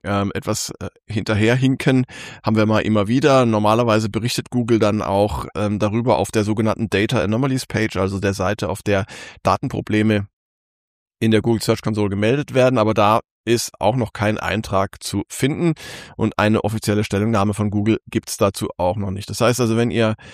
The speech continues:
jetzt gerade auf aktuelle Daten angewiesen seid zur Indexierung eurer Website, äh, dann, äh, habt ihr da leider ein Problem aktuell und müsst noch ein bisschen euch gedulden, aber normalerweise behebt Google solche Probleme ja auch innerhalb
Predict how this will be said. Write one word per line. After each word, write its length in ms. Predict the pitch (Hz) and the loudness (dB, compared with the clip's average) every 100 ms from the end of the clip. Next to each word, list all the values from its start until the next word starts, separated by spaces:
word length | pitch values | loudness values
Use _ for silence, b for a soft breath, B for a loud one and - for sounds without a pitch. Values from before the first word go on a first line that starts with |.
| B B - | B B -6
jetzt 220 | 117 - | -6 -2
gerade 320 | 151 120 120 | 2 4 2
auf 120 | 107 | 0
aktuelle 400 | - - - 117 | -4 -4 -4 -2
Daten 360 | 113 113 131 - | 2 2 2 -2
angewiesen 560 | 120 160 165 147 147 | -2 -2 -4 -4 -2
seid 260 | 123 127 143 | 2 2 2
zur 160 | 135 104 | -2 -2
Indexierung 560 | 135 - - 160 151 | -2 -4 -2 -2 0
eurer 380 | 92 120 117 110 | 0 0 2 0
Website, 520 | 117 - 117 110 113 - | 0 0 0 0 -2 -8
äh, 100 | 104 | -2
dann, 380 | 110 107 120 117 | 0 0 0 0
äh, 40 | 92 113 117 107 | 0 2 2 0
habt 220 | 120 123 | -4 -4
ihr 60 | |
da 280 | 107 101 104 B B B B | 0 0 0 B B B B
leider 440 | - 104 113 120 - | -2 0 4 2 2
ein 160 | 110 | -4
Problem 440 | - 104 104 123 165 | -4 -4 0 0 0
aktuell 580 | - - - 101 120 110 | -4 -4 -2 2 4 4
und 180 | 107 | 2
müsst 240 | 110 113 - | 0 -2 -4
noch 100 | 101 | -2
ein 160 | 98 | -2
bisschen 260 | 104 - 107 | -2 -4 -4
euch 220 | 60 98 | -4 -6
gedulden, 380 | 101 113 127 139 | -4 0 2 4
aber 160 | 107 101 | 4 4
normalerweise 640 | 95 85 95 90 98 101 B B B | 2 0 0 0 0 -4 B B B
behebt 320 | 104 101 95 - | -4 -2 -2 0
Google 260 | 113 104 | 0 2
solche 280 | 101 98 98 | 0 0 -2
Probleme 440 | 92 - 98 101 | -6 -6 -4 0
ja 140 | 98 90 | 0 0
auch 200 | 87 98 | -2 -4
innerhalb 500 | - 92 90 87 - | -6 -4 -2 -4 -4